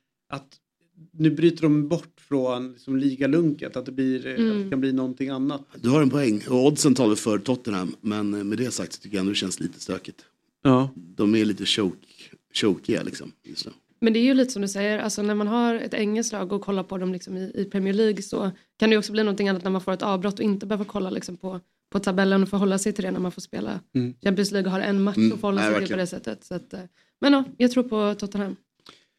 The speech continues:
Speaker 1: Eh, det är ju spännande också, tänker jag, med, med Conte-tränat. Så det är, i en sån här match så hade man ju önskat kanske att Tottenham ska gå, liksom, all in och bara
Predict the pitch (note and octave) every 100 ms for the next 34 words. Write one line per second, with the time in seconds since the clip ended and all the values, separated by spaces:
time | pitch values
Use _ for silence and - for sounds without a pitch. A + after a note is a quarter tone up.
0 | _ _ _ _ _ E3 D#3 D#3 D#3+ F3+
1 | F3+ E3+ E3+ D#3+ F#3 E3+ F3+ A3+ - E3
2 | E3 C#3+ D3+ C#3+ D3+ D3+ D3 D#3 D3 -
3 | E3 C#3 D3+ D3+ E3+ F3 D#3+ D#3+ D#3+ C#3
4 | - D#3 E3+ D#3+ D#3 - _ _ - E3+
5 | E3+ E3+ E3 G3 F3 C#3+ D3+ D3 C#3 C#3+
6 | C#3+ C#3+ C#3 C3+ - E3 - C3 B2+ B2
7 | B2 - A#2+ A#2 A#2 A#2 A2 A2+ - A#2
8 | A2+ A2+ - - C3 A#2+ A#2+ C#3 A2+ G2
9 | A2+ A2+ G#2 G2+